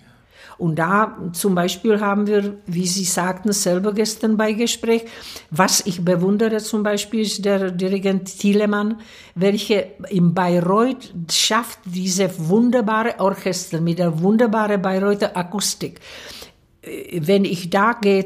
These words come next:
in Generalproben und höre ich seine Piano, was er schafft mit dem Orchester, es ist, das ist Vorbild.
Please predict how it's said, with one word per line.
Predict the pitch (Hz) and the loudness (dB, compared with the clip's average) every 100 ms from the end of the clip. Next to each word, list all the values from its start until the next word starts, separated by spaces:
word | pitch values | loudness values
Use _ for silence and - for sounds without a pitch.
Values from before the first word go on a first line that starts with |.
| 190 | 0
in | 180 175 | 0 4
Generalproben | 202 240 240 220 196 180 170 160 170 | 4 4 2 0 -2 0 0 0 -4
und | 165 156 | -2 -2
höre | 208 214 | 0 2
ich | 180 143 | 2 0
seine | 139 190 226 262 240 | -2 0 2 2 0
Piano, | - 208 202 214 254 277 165 160 | 0 0 2 2 2 2 -2 -2
was | 170 - - | -4 -4 -4
er | 165 | -4
schafft | - - 240 - | -4 -6 -4 -2
mit | 185 | 0
dem | 185 175 | 0 -2
Orchester, | - - 202 - - | -4 -4 -4 -4 -2
es | 175 175 | 0 2
ist, | 202 - - - - - | 2 0 -2 -10 -20 -2
das | 190 202 262 | 0 2 2
ist | - | 0
Vorbild. | - 170 170 147 143 147 - | -2 0 2 0 -4 -8 -20